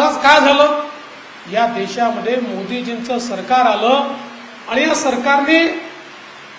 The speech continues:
सामान्य माणसाचा विचार केला, अन्न, वस्त्र, निवारा, आरोग्य, रोजगार याचा विचार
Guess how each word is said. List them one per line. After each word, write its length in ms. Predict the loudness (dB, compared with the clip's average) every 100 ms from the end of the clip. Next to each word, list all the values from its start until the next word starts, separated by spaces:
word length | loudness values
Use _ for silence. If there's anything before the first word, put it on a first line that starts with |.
| -16
सामान्य 560 | -4 -2 2 2 2
माणसाचा 460 | 2 2 2 0 0
विचार 340 | -2 0 0 2
केला, 280 | -2 -6 -8 -12 -18 -20 -20 -20 -20 -20 -20 -20 -14 -2
अन्न, 260 | 0 2 2
वस्त्र, 340 | 2 2 0
निवारा, 380 | 0 2 2 4
आरोग्य, 480 | 4 4 0 -2 0
रोजगार 360 | 2 2 4 4
याचा 220 | 2 0
विचार 340 | -2 0 2